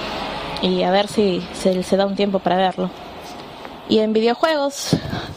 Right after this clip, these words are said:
ah, también tenía otra pequeña pregunta. No me acuerdo si hace tiempo jugué Blood Rain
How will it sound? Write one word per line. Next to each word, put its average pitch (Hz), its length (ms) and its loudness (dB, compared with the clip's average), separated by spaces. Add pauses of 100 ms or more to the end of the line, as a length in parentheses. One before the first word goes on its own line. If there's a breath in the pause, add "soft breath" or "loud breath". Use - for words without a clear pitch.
(160)
ah, 208 440 2
también 233 240 4
tenía 226 380 4
otra 240 240 2
pequeña 233 540 2
pregunta. 220 540 2 (960 loud breath)
No 226 140 4
me 247 60 4
acuerdo 247 360 2
si 208 420 2
hace 226 200 0
tiempo 240 260 2
jugué 214 400 2
Blood 220 260 2
Rain 226 360 2